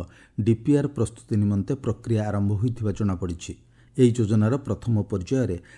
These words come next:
ଚାରିଶହ ପଚିଶଟି ସଡ଼କ ପ୍ରକଳ୍ପ ସାମିଲ କରାଯାଇଥିବା ବେଳେ ଦ୍ୱିତୀୟ ପର୍ଯ୍ୟାୟରେ ପାଞ୍ଚଶହ ଅଣଷଠି କୋଟି ଟଙ୍କା ମୂଲ୍ୟର ଅଠସ୍ତରୀଟି ସଡ଼କ ପ୍ରକଳ୍ପ ସାମିଲ କରାଯିବ।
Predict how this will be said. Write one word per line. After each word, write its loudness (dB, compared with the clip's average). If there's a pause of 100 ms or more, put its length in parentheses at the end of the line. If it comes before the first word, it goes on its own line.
(160)
ଚାରିଶହ 4
ପଚିଶଟି -2
ସଡ଼କ -2
ପ୍ରକଳ୍ପ -2
ସାମିଲ 0
କରାଯାଇଥିବା 0
ବେଳେ -4 (320)
ଦ୍ୱିତୀୟ 2
ପର୍ଯ୍ୟାୟରେ 0 (340)
ପାଞ୍ଚଶହ 0 (100)
ଅଣଷଠି -2
କୋଟି -4
ଟଙ୍କା -2
ମୂଲ୍ୟର 2 (380)
ଅଠସ୍ତରୀଟି -4
ସଡ଼କ -4
ପ୍ରକଳ୍ପ -2 (260)
ସାମିଲ -2
କରାଯିବ। -8